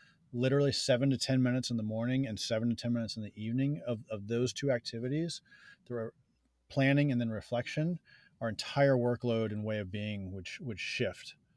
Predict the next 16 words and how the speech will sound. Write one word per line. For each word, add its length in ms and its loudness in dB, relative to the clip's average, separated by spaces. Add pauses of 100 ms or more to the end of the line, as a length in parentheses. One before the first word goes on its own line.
(500)
dramatically. 600 -4 (160)
And 100 -6
it's, 160 -6
it's 160 -2
amazing 460 6
what 140 2
can, 240 0
you 100 -2
know, 80 2
if 100 -4
you 60 2
did 160 2
this 160 4
for 260 -2 (320)
ten 300 0
days, 480 4